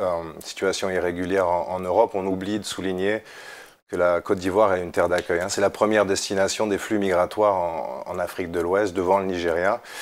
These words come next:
Et, et donc, euh, il faut saluer aussi cette hospitalité i-, ivoirienne. Euh,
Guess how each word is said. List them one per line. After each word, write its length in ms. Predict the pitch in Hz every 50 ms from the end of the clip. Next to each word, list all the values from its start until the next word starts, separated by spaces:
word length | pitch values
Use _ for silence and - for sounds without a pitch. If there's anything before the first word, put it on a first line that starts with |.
| - - - - - - - - - -
Et, 420 | 90 90 90 90 90 90 - 95
et 40 | 98
donc, 320 | 90 104 113 113 95 -
euh, 240 | 107 95 92 87 87 87 78 80
il 60 | 90 104
faut 160 | - - 87
saluer 480 | - - 98 90 95 95 92 95 107
aussi 400 | 98 90 90 - - - 98 98
cette 320 | 92 - - 90 78 - 92
hospitalité 840 | 85 87 87 85 - - - 104 - 101 95 95 92 80 - 104 101
i-, 200 | 98 92 95 -
ivoirienne. 640 | 110 98 90 92 90 87 82 82 85 85 82 78 - - - -
Euh, 160 | 80 82